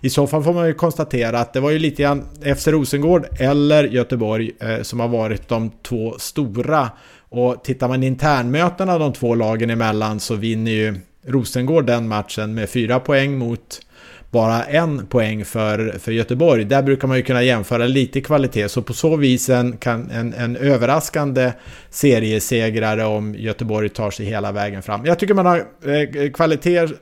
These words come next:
man kompletterar varandra väldigt bra ute på planen. Det är liksom en god mix av, av spelare. Eh, goda relationer mellan spelare och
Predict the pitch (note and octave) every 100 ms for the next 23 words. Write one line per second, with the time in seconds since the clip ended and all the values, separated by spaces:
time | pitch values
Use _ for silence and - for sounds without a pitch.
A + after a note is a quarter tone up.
0 | _ - D3+ D3 D#3+ D#3+ D3+ D#3 D#3 D3+
1 | C#3+ C#3 C3+ C#3 C3 B2+ B2 B2 B2 A#2+
2 | A2+ - C3 C#3+ C3 B2 B2+ B2+ C3 B2+
3 | A2+ D#3+ D#3 D3 A2+ C3 E3+ F3 - -
4 | A2 A2+ A2+ A2 - A#2+ G#2+ - A#2+ A2+
5 | A2 A2+ A2+ A2 - - - - A#2+ B2
6 | B2 A#2 B2 C#3 C3+ C3+ F3+ C#3+ D3+ D3+
7 | B2+ D3 D3+ D3 - E3 F#3+ F#3 B2 A#2+
8 | A#2 G#2 B2+ A#2+ A#2 A2+ - A#2 G#2+ G#2+
9 | A2 G#2+ B2 B2+ B2+ -